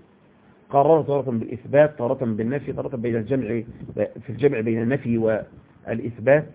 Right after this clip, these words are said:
لماذا ختمت الآية بها-، هذه بهذه، ولا لماذا ختمت الآية هذه بهذه؟ وهذا مصرح من العلم لا يتناهى، واخد بالك؟ عاوز مثلًا تن-، ت-، ت-، ت-، تعلم الناس ال-، ا-، ا-، الأحكام،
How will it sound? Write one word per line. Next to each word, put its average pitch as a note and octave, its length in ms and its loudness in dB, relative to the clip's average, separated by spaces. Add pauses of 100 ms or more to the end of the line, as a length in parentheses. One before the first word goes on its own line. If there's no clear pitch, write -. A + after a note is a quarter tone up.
(340)
لماذا C#3 260 0
ختمت A#2+ 300 -8
الآية B2+ 220 -2
بها-، A#2 300 -4 (300)
هذه B2 320 -2 (140)
بهذه، A2 500 -6
ولا A2+ 140 -6
لماذا A2 240 -8
ختمت A2+ 180 -16
الآية A#2 400 -4
هذه A2+ 120 -6
بهذه؟ B2+ 260 -4 (280)
وهذا A#2 320 -2
مصرح B2+ 540 -8
من G#2+ 140 -6
العلم D3+ 600 -2 (100)
لا C#3 340 4
يتناهى، G2+ 1600 -4 (1080)
واخد G2 240 -12
بالك؟ E3 300 0 (500)
عاوز F#3+ 320 6
مثلًا G3 440 0
تن-، D3+ 260 -2 (380)
ت-، - 40 -4
ت-، - 300 -4
ت-، - 120 -4
تعلم E3 380 4
الناس F3 280 2 (140)
ال-، C#3 160 -2 (120)
ا-، - 40 -2
ا-، - 360 -4
الأحكام، D3+ 580 0